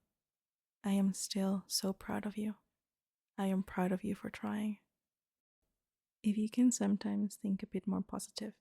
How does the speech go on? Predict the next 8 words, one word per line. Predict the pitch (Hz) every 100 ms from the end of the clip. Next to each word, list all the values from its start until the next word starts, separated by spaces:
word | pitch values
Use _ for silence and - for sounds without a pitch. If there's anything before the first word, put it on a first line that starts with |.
| _ _ _ _ -
something | - 180 185 180
like, | 180 190 - _ _ _ _ _ _ _ _ -
Today | 226 240 254 269 269 - _ _ _ -
was | 247 -
not | 196
a | 190
good | -
day, | - 196